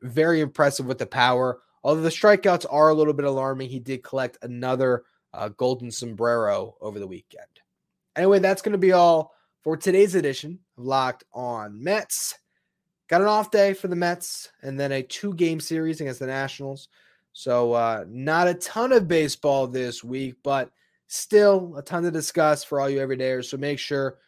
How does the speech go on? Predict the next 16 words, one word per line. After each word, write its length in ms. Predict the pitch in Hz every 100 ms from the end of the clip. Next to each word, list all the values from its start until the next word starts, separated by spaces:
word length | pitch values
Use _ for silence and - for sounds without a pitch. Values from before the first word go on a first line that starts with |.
| _ -
you 100 | 123
follow, 380 | - 151 165 160
rate, 180 | 156
and 100 | 147
review 260 | 151 147 156
wherever 200 | 147 143
you 40 |
get 120 | 135 127
your 80 |
podcasts. 600 | 139 135 131 - 131 127
Follow 240 | - 135 123
me 220 | 131 160
on 180 | 170 160
Twitter, 380 | - 156 151 _ _ _ 139
Finkelstein 500 | 131 120 143 123 120
Ryan. 420 | 139 143 143